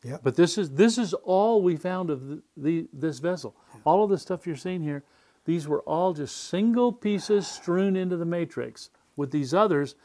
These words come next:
Speaker 2: which thankfully we have a little bit more of. But again, here's the, you know, and I suppose if someone got creative, they could say, "Well, this is dark chocolate, this is milk chocolate."
Speaker 1: <laughs>
Speaker 2: But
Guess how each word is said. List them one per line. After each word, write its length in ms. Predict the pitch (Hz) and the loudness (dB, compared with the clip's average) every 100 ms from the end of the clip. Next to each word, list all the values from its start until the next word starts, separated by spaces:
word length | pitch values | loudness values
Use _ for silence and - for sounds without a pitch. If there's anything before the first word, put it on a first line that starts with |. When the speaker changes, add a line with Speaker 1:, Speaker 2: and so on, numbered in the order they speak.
| _ _ | _ _
Speaker 2:
which 180 | 143 - | -8 -8
thankfully 560 | - 160 156 - 123 123 | -8 -4 -4 -4 -4 -2
we 160 | 139 | -4
have 180 | 120 127 | -6 -8
a 40 | 123 | -6
little 180 | 120 | -6
bit 180 | 117 127 | -6 -6
more 240 | 131 135 123 | -4 -2 -2
of. 160 | 113 - _ _ _ | -4 -12 _ _ _
But 120 | - 139 | -2 -2
again, 360 | 135 175 165 | 2 0 2
here's 280 | 131 160 151 | 0 0 0
the, 200 | - 147 - - 117 - _ _ _ _ _ - | 0 -2 -4 -18 -20 -20 _ _ _ _ _ -8
you 100 | 147 | -4
know, 160 | 131 | -4
and 180 | 139 151 | -2 0
I 80 | 165 | 0
suppose 540 | - 139 - 170 156 | 0 -2 4 6 6
if 180 | 131 - 220 | 2 -8 -14
someone 380 | - 147 135 127 | -4 -2 0 0
got 240 | 131 131 | 0 -4
creative, 380 | - 135 131 123 | -4 -2 -2 -4
they 120 | 123 | -8
could 140 | 117 110 | -10 -10
say, 160 | 127 117 | -6 -4
"Well, 300 | 131 131 - - | -2 -2 -4 -6
this 180 | - 156 | 0 2
is 80 | 143 | 2
dark 280 | 123 139 135 | 4 4 4
chocolate, 380 | - 127 113 123 | 0 -4 -2 -2
this 160 | 135 120 | -2 -4
is 80 | 113 | -4
milk 280 | 127 127 | -2 -4
chocolate." 440 | - 127 117 117 - | -6 -10 -8 -12 -14
Speaker 1:
<laughs> 680 | _ - - _ 185 - 220 | _ -20 -20 _ -2 0 2
Speaker 2:
But 280 | 156 170 143 | 8 8 6